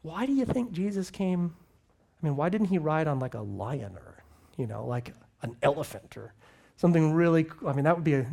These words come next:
I'll get a lot more attention. Why a donkey?" Well, we talked about peace, but when he comes back, when he comes back, kids, he will come riding on a horse as a conquering king.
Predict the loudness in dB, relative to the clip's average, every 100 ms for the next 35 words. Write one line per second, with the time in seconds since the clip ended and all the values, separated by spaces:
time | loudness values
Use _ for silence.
0 | -6 -2 0 2 4 2 0 -4 0 0
1 | 0 0 2 2 2 0 0 -4 -12 -12
2 | _ _ _ _ _ _ _ _ -10 -6
3 | -2 -2 0 -4 -4 -4 -4 -2 -6 -8
4 | _ _ _ 0 2 2 0 2 2 -2
5 | -6 -6 -10 -12 -18 -20 -20 _ _ _
6 | _ _ -12 -6 -2 -2 -2 -6 -10 -14
7 | -12 -12 -18 -18 -18 _ _ _ _ _
8 | -10 -6 -4 -4 0 2 2 0 -2 -6
9 | -20 _ _ _ _ -4 0 2 2 0
10 | -2 -2 -2 -2 -4 -8 _ _ _ _
11 | _ -20 -14 -14 -14 -16 -18 -18 -20 _
12 | _ _ _ _ -8 -8 -8 -8 -4 -4
13 | -2 -4 -2 -6 -6 -6 -6